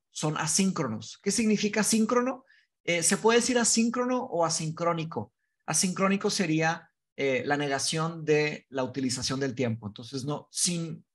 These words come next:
sin estar en vivo. Cada quien lo lleva a su ritmo, ¿verdad? Hay algunos tutoriales asíncronos, otros tutoriales van a ser en vivo por Zoom. Los vamos a platicar.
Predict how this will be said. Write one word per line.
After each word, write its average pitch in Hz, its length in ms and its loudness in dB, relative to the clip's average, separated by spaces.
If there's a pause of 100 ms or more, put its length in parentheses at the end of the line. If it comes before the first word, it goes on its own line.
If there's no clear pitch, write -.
sin 170 200 -4
estar 165 240 0
en 175 140 -2
vivo. 143 320 2 (220)
Cada 165 200 2
quien 170 160 -6
lo 170 80 2
lleva 147 420 2 (180)
a - 80 -6
su 143 200 0
ritmo, 143 500 0
¿verdad? 120 340 -4 (380)
Hay 190 220 4
algunos 226 380 8
tutoriales 208 380 2
asíncronos, 233 800 0
otros 156 300 -6
tutoriales 151 360 0
van 151 120 0
a 147 40 -4
ser 143 180 -2
en 143 100 -2
vivo 143 260 2
por 131 160 -4
Zoom. 226 320 0 (300)
Los 127 120 -6
vamos 123 200 -4
a 120 60 -8
platicar. 117 360 -6